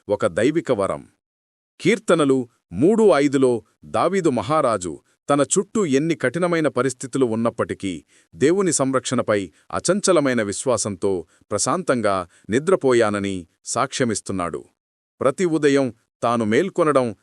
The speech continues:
దేవుని ఆదరణ వలనే సాధ్యమైందని ఆయన ప్రకటించాడు. ఇది మన అందరి జీవితాలకు వర్తించే ఒక అద్భుతమైన వాగ్దానం.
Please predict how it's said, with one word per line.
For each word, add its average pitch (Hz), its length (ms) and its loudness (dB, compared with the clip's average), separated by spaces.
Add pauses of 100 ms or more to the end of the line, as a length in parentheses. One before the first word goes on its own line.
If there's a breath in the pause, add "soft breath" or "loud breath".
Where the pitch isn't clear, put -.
(140)
దేవుని 143 440 2
ఆదరణ 139 420 0
వలనే 104 460 -2 (180)
సాధ్యమైందని 120 960 0 (220)
ఆయన 104 220 -2
ప్రకటించాడు. 92 760 -4 (520)
ఇది 104 420 -2 (240)
మన 117 180 0
అందరి 208 420 2
జీవితాలకు 127 680 0
వర్తించే 104 560 -2 (340 soft breath)
ఒక 104 160 -2
అద్భుతమైన 107 600 0
వాగ్దానం. 90 560 -4